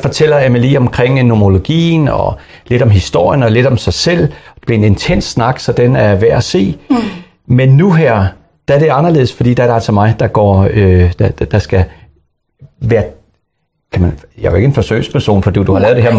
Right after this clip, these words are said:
Speaker 1: mange
Speaker 2: du er
Speaker 1: år, du
Speaker 2: klient,
Speaker 1: er
Speaker 2: kan man sige.
Speaker 1: ekspert i det her. Så nu skal jeg vide noget om mig, mit navn, og så videre, så videre.
Speaker 2: Ja.
Speaker 1: Er det sådan, det er?
Speaker 2: Mm.
Speaker 1: Og der er sikkert masser at lære, øh, til jer derude, der kigger med.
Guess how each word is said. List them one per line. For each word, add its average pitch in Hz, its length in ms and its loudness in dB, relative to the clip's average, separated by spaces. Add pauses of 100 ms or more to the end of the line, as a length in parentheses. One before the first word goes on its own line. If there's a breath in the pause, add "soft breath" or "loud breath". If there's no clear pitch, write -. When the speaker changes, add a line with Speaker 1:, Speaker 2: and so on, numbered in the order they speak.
Speaker 1:
mange 120 120 2
Speaker 2:
du 104 60 2
er 104 60 2
Speaker 1:
år, - 80 2
du - 60 -4
Speaker 2:
klient, 220 200 0
Speaker 1:
er - 200 0
Speaker 2:
kan 415 120 0
man 370 100 4
sige. 349 280 0
Speaker 1:
ekspert - 520 -4
i 110 100 -2
det 101 120 2
her. 92 220 2 (680 loud breath)
Så - 120 -4
nu 120 100 2
skal 127 180 -2
jeg 117 160 2
vide 127 200 0
noget 117 320 2
om 113 100 0
mig, 98 500 0
mit 101 400 2
navn, 101 500 0
og - 100 0
så - 100 -6
videre, 90 180 2
så - 140 -6
videre. - 120 2
Speaker 2:
Ja. 95 80 -2 (760)
Speaker 1:
Er 113 60 0
det 110 120 0
sådan, 135 160 0
det 120 100 2
er? 95 200 0
Speaker 2:
Mm. 240 220 2 (380 loud breath)
Speaker 1:
Og 117 100 -2
der 120 60 2
er 120 60 2
sikkert 151 320 -2
masser 131 280 0
at 113 120 2
lære, 117 360 2
øh, 101 160 2
til - 160 -4
jer 101 140 2
derude, 113 200 0
der 113 80 0
kigger 98 260 -2
med. 117 240 2